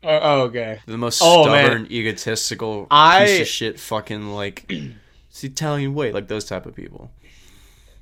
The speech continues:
Speaker 1: Dude, I watched the, the first episode of The Sopranos with my dad. That shit was great.
Speaker 2: Man, I'm just not into Italian crime shit. It's just when you've seen one,
Speaker 1: There
Speaker 2: you see all of 'em. I don't know.
Speaker 1: I mean,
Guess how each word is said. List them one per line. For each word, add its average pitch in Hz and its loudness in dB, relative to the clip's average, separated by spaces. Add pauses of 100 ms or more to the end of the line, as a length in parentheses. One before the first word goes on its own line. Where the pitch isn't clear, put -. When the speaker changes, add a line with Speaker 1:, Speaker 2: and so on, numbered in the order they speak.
(140)
Speaker 1:
Dude, 139 0 (100)
I 139 4
watched 170 2
the, 131 -2
the 123 -4
first 160 -2
episode 151 0
of 143 0
The 139 -2
Sopranos 135 -2
with 131 -4
my 120 -4
dad. 117 -4
That 135 -4
shit 175 -4
was 147 -6
great. 110 -10 (1080)
Speaker 2:
Man, 110 -20
I'm 113 -20
just 131 -14
not 110 -16
into 110 -16
Italian 104 -14
crime 104 -14
shit. - -18
It's - -20
just - -20
when 101 -16
you've 101 -14
seen 110 -10
one, 104 -12
Speaker 1:
There 185 0
Speaker 2:
you 202 2
see 101 -8
all 98 -8
of 98 -18
'em. 101 -20
I 101 -20
don't 104 -18
know. 104 -18 (1200)
Speaker 1:
I 156 2
mean, 165 -2